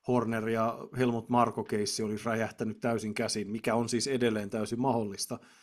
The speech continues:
niin Alonso olisi ollut heille vaihtoehto Verstappenin korvaajaksi, mutta ei Verstappenin rinnalle, koska siinä sit pelättiin, että se olisi ollut liian tulenarka yhdistelmä, ja tietysti, ää,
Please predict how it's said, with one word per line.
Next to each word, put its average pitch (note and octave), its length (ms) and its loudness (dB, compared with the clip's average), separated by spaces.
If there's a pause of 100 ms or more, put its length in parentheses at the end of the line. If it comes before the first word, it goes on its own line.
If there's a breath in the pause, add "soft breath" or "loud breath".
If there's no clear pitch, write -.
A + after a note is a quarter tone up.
(480 soft breath)
niin B2+ 260 4
Alonso C#3+ 400 4
olisi B2 220 4
ollut A#2+ 160 2
heille B2 280 6
vaihtoehto B2+ 640 0
Verstappenin A#2+ 720 2
korvaajaksi, G#2+ 680 -2
mutta A#2 240 -6
ei C#3 240 6
Verstappenin A#2 720 0
rinnalle, A2+ 640 -2 (520)
koska B2+ 280 0
siinä B2 280 6
sit A#2+ 200 0
pelättiin, A#2+ 500 2
että G#2 140 -6
se C3+ 60 0
olisi A#2 140 0
ollut A#2 160 0
liian B2 240 4
tulenarka A2+ 580 0
yhdistelmä, G#2+ 760 -4
ja G2+ 100 -6
tietysti, A2+ 640 -4 (720 soft breath)
ää, A#2+ 440 2